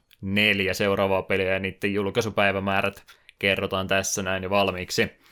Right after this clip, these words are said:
Ja nyt me ollaan tosiaan lokakuun loppuvaihteessa, niin tää on itse asiassa meidän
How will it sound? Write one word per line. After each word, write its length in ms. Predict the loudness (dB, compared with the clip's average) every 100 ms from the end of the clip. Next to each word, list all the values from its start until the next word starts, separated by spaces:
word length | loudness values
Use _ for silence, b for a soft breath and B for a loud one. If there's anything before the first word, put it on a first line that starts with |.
| b b b b b
Ja 300 | -10 -6 -2
nyt 180 | -2 -4 -4
me 160 | -2 -2
ollaan 220 | 0 -2
tosiaan 460 | -2 2 2 0 -4 -12
lokakuun 680 | -6 -2 -2 0 0 0 0
loppuvaihteessa, 800 | 0 -2 0 2 2 -2 -4 -4
niin 120 | -2
tää 160 | 2 2
on 60 |
itse 160 | 0 -4
asiassa 240 | -2 -2 -4 -8
meidän 460 | -4 -2 -2 -4